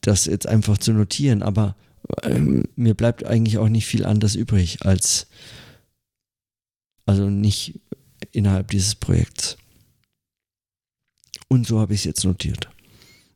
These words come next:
Und, äh, hoffe, dass möglicherweise morgen sich nochmal andere Dinge finden lassen.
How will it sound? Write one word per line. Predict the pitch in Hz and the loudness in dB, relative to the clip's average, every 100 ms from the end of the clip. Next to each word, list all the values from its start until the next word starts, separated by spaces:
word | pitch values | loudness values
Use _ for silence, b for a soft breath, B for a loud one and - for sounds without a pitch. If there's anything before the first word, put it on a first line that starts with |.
| - | 0
Und, | 110 101 - - b b - | 0 0 -4 -16 b b -12
äh, | - - _ _ _ - | -12 -14 _ _ _ -4
hoffe, | 87 90 - | 0 2 2
dass | 90 85 - - B B | 0 0 -2 -6 B B
möglicherweise | 95 90 87 90 85 | 0 2 2 2 2
morgen | 87 85 85 85 101 _ - b b b b _ _ _ _ _ | 2 0 0 -2 -8 _ -20 b b b b _ _ _ _ _
sich | - - - | -2 0 0
nochmal | - 87 90 92 | 2 2 2 0
andere | 82 92 90 | 0 0 2
Dinge | 87 85 | 2 2
finden | - 87 - | 2 0 0
lassen. | 87 85 - - | 2 2 0 -4